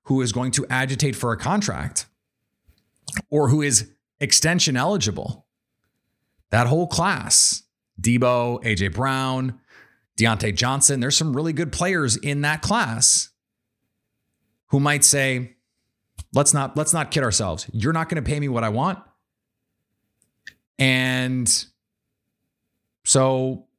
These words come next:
let's, let's find an amicable way to move forward. Let's find an amicable way to move forward," which means me not being here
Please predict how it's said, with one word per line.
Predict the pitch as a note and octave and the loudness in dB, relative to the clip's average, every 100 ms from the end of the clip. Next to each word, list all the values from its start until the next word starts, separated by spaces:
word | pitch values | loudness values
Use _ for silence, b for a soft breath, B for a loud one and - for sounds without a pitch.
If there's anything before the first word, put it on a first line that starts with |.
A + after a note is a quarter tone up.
| _ - | _ -2
let's, | C#3 - - - - - | 2 4 4 2 -2 0
let's | D3 - | 0 0
find | D#3 D#3 | 0 -2
an | C#3+ C#3+ | -2 -4
amicable | D3 E3 E3 C#3+ C#3 | -2 -2 -2 -2 -2
way | C3+ B2+ | 0 0
to | B2 | 0
move | A2+ G2 | -2 -4
forward. | D#2 - - - _ _ _ _ _ _ _ _ - | -6 -8 -10 -14 _ _ _ _ _ _ _ _ 0
Let's | D3 - | 2 2
find | D3 C3 | 2 0
an | B2+ - | -2 -2
amicable | D3+ E3 E3+ E3 D3 D#3 | -2 0 -2 -2 -2 -2
way | B2 B2+ B2+ B2 B2 B B B B - | 0 0 0 0 -4 B B B B -2
to | A#2 | 2
move | A2 A#2 A#2 A2+ G#2+ - _ | 2 2 0 -2 -4 -10 _
forward," | - F#3 D3 B2+ A#2 | -2 0 2 -2 -4
which | C#3 - | -6 -2
means | C3 A#2+ A2+ - | 0 0 -2 -2
me | A2 B2+ B2+ | -2 0 0
not | A2+ A2 F#2 | 0 0 0
being | G2+ G2 | 0 0
here | F#2 F2+ E2+ - | 0 0 -2 -6